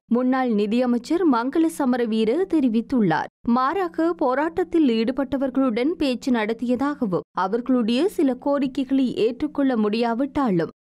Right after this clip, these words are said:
ஆர்ப்பாட்டத்தில் ஈடுபடுவதற்கான அவர்களின் உரிமைக்கு மதிப்பளிக்க வேண்டியது கட்டாயமாகும் எனவும் அவர் சுட்டிக்காட்டியுள்ளார். தனது உத்தியோகபூர்வ Twitter பக்கத்தில் இட்டுள்ள பதிவில்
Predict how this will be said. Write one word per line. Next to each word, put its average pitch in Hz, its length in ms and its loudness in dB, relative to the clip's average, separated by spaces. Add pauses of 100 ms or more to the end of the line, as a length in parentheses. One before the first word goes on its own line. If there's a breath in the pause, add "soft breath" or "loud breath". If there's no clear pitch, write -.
(140)
ஆர்ப்பாட்டத்தில் 320 840 0
ஈடுபடுவதற்கான 294 1080 0 (120)
அவர்களின் 294 560 0
உரிமைக்கு 254 500 0 (120)
மதிப்பளிக்க 269 640 -2
வேண்டியது 240 520 0 (120)
கட்டாயமாகும் 247 840 0
எனவும் 226 400 0 (140)
அவர் 240 340 -2
சுட்டிக்காட்டியுள்ளார். 277 1120 0 (200)
தனது 196 440 0
உத்தியோகபூர்வ 247 760 0 (140)
Twitter 247 440 0
பக்கத்தில் 240 560 0
இட்டுள்ள 233 360 0
பதிவில் 247 500 -2